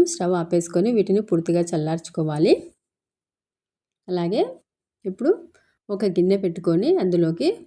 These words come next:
ఒక మూడు కప్పుల వరకు నీళ్లు తీసుకున్నాను. ఈ నీళ్లు ఉడికిన తర్వాత మనం ఇందులోకి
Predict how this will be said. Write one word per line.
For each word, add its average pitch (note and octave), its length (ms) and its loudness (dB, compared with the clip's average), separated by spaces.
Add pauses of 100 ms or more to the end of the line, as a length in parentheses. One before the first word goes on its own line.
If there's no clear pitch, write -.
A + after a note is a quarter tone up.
ఒక G3 140 -2
మూడు G3+ 240 0
కప్పుల G3 340 0
వరకు E3+ 260 0
నీళ్లు E3+ 320 2
తీసుకున్నాను. D#3+ 640 0 (2000)
ఈ G#3+ 100 -2
నీళ్లు G#3+ 240 0 (100)
ఉడికిన E3+ 360 2
తర్వాత D#3 360 0 (360)
మనం F3 220 -2
ఇందులోకి F3 480 0